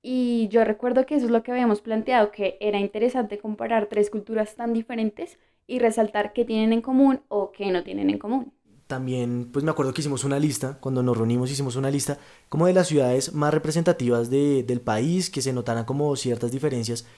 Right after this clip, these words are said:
Speaker 2: eh, como decía Meli, entre sus culturas, y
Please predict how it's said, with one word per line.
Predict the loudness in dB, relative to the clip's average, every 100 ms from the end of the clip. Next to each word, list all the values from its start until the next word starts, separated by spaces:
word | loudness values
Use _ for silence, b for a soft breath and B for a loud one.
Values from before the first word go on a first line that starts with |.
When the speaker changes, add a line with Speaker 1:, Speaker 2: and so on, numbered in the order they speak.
| -2
Speaker 2:
eh, | 2 2
como | 2 -2
decía | 0 2
Meli, | 2 2 2
entre | 2 0
sus | 0
culturas, | 0 2 4 4 0 b b
y | -4 -2 0 2 0